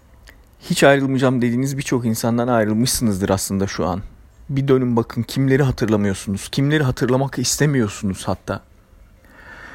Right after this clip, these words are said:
Burada başka bir şey daha giriyor işin içine. Bazen de bunu konuşuruz arkadaşlarla. Arkadaşlarım bana şey der. "Acaba tanıyamadığımız için mi insanlarla yollarımız kesişiyor ve bir süre sonra ayrılıyor? Yani iyi tanımadığımız için mi?" falan.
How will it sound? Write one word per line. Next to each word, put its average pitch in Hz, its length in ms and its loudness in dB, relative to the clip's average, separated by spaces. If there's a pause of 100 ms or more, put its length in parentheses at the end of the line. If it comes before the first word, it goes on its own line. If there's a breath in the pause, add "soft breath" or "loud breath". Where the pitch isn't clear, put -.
(320 loud breath)
Burada 208 440 0
başka 214 340 0
bir 220 40 -2
şey - 200 -4
daha 139 180 0
giriyor 104 300 0
işin - 200 -4
içine. 117 320 -2
Bazen 143 360 0
de 127 80 0
bunu 135 120 -2
konuşuruz 120 480 -2
arkadaşlarla. 110 640 0
Arkadaşlarım 117 580 -4
bana 104 180 -4
şey 110 260 -8
der. - 140 -14 (920 soft breath)
"Acaba 202 340 2
tanıyamadığımız 147 800 2
için 113 260 -4
mi 107 80 2
insanlarla 110 640 0
yollarımız 113 560 0
kesişiyor - 520 -2
ve 107 120 2
bir 123 60 -6
süre 107 220 0
sonra 107 300 -2
ayrılıyor? 98 420 -2
Yani 113 300 2
iyi 156 180 -2
tanımadığımız 104 720 -2
için 92 240 -10
mi?" 82 100 -6
falan. 95 320 -4